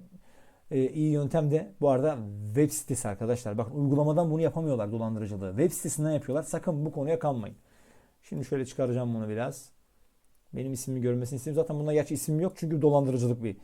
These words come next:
hile yani bu. Bildiğimiz hile. Arkadaşlar sekiz bin beş yüz seksen T L'ye bana bu ürünü koymuş.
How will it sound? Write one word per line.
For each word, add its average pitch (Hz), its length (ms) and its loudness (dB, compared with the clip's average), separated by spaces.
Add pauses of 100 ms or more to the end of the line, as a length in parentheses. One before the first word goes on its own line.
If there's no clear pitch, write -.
(260)
hile 123 340 2
yani 101 280 4
bu. 95 180 -6
Bildiğimiz 107 360 -4
hile. 104 240 -4 (840)
Arkadaşlar 175 500 6
sekiz 165 380 0
bin 151 200 0
beş 175 200 2
yüz 139 120 -4
seksen 175 380 2
T 147 200 6
L'ye 147 160 6
bana 143 200 4
bu 139 80 4
ürünü 143 180 4
koymuş. 131 520 2